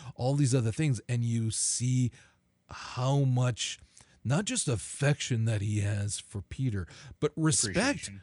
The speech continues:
Speaker 1: for his
Speaker 2: Mm-hmm.
Speaker 1: genius, and also that kind of fatherly wanting to guide it as well and help him really reach his highest potential. Like, there are so many things, and also being blind to the obvious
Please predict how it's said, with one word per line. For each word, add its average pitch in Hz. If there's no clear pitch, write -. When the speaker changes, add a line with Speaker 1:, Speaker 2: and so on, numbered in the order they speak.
Speaker 1:
for 139
his 117
Speaker 2:
Mm-hmm. 107
Speaker 1:
genius, 123
and 143
also 180
that 135
kind 135
of 113
fatherly 120
wanting 110
to 107
guide 107
it 104
as 104
well 104
and 110
help 120
him 113
really 110
reach 107
his 127
highest 110
potential. 110
Like, 135
there 131
are 120
so 131
many 139
things, 113
and 180
also 185
being 131
blind 117
to 131
the 113
obvious 113